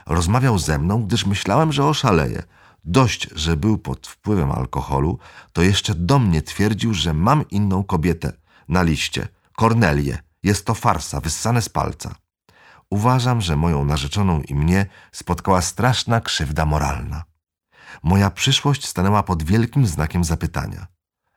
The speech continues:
Zenon B. Rzecznik zwrócił się do naczelnika aresztu o zbadanie sprawy.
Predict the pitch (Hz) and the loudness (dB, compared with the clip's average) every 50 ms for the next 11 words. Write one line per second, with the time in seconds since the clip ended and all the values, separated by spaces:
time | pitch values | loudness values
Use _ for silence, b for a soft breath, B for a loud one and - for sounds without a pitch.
0 | _ _ - 73 71 71 82 92 92 85 78 76 73 69 - - _ - 73 67 | _ _ -12 -10 -6 -2 0 2 2 2 2 0 -2 -4 -8 -12 _ -12 -10 -8
1 | - 76 71 - _ _ _ _ _ _ _ _ _ _ _ _ _ _ _ _ | -6 -8 -8 -8 _ _ _ _ _ _ _ _ _ _ _ _ _ _ _ _
2 | _ _ _ _ _ - 78 78 95 143 170 - - 180 170 127 90 80 73 82 | _ _ _ _ _ -6 -2 2 2 2 2 2 0 -2 0 0 -2 -2 -2 -2
3 | 101 - - 90 80 80 71 69 69 69 69 - 73 69 73 76 73 - 76 67 | -2 -2 -2 -2 -2 -2 -2 -2 -2 -2 -2 -2 -2 0 0 0 0 -2 -2 -2
4 | 67 69 76 101 117 - - 139 107 78 67 - 69 67 69 71 71 76 - - | 0 0 0 0 0 0 -2 -2 -2 -2 -2 -2 -4 -2 0 0 0 -2 -2 -4
5 | - - - - - - - | -6 -6 -6 -6 -8 -12 -16